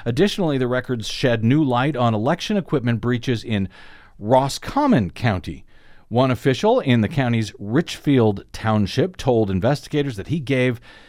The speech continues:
he gave two vote counting tabulators to an unauthorized and unidentified third party who kept them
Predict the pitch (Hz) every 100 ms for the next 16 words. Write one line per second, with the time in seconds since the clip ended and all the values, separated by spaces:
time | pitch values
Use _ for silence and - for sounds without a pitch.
0 | - - 185 139 175 220 156 165 - -
1 | - - 269 220 190 190 - 113 151 262
2 | - - 254 226 240 - 220 277 233 139
3 | 120 131 156 - 175 165 180 151 190 220
4 | 165 226 233 160 147 156 151 151 151 -
5 | 151 196 165 180 160 180 214 190 143 139
6 | 147 147 - - - - 202 214 214 -
7 | 240 311 123 - - - - _ _ _
8 | - - _ - 190 - 294 - 156 156